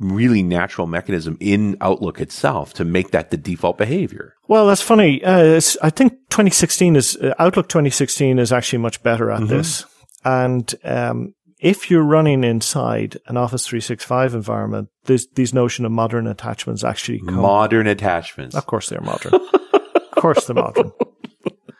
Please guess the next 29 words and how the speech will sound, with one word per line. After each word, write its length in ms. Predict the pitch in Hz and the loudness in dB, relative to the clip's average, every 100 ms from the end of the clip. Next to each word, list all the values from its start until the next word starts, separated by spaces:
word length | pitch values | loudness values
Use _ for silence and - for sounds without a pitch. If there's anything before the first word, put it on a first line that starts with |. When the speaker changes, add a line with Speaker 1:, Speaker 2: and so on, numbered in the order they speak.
| _ - - - | _ -18 -18 2
Speaker 2:
They're 140 | 175 | 4
using 380 | 190 240 185 160 | 6 6 6 6
U 180 | 151 151 | 8 6
R 160 | 143 131 | 6 4
Ls 280 | 127 120 - | 4 2 -2
which 200 | 117 131 | -6 -2
were 100 | 117 | 0
invented 560 | 117 120 117 123 110 | 2 2 2 0 -2
in 840 | 113 113 110 110 107 110 110 - | -2 -2 -2 -4 -4 -6 -8 -8
Speaker 1:
<laughs> 1000 | - 95 90 - - 135 135 135 135 135 131 | -4 -2 -2 -6 -10 -6 -2 0 2 2 4
Speaker 2:
nineteen 320 | 131 135 135 | 2 4 4
ninety-seven, 840 | 135 131 117 98 - - 139 139 | 4 4 4 2 0 2 2 4
Speaker 1:
Yes, 400 | 147 143 131 - | 4 4 4 0
Speaker 2:
five, 380 | - 123 135 147 | 0 2 4 4
Speaker 1:
earlier 420 | 151 - 147 151 | 4 6 6 6
than 60 | 151 | 6
Speaker 2:
whatever. 320 | 156 160 180 | 6 6 4
Speaker 1:
that, 80 | 190 | 2
yeah. 300 | 95 85 78 | 2 2 2
Speaker 2:
Yeah, 120 | 95 151 | 2 4
whatever. 440 | 143 147 135 117 - | 4 4 2 0 -4
You 160 | 135 131 | -2 2
know, 220 | 117 113 | 2 0
a 80 | - | 0
long 180 | 123 127 | 2 2
time 160 | 127 120 | 0 0
ago. 200 | 117 110 - | -2 -4 -2
Speaker 1:
Yeah. 200 | 92 - - | 0 -2 -4
Speaker 2:
Yeah, 260 | - 131 | 0 2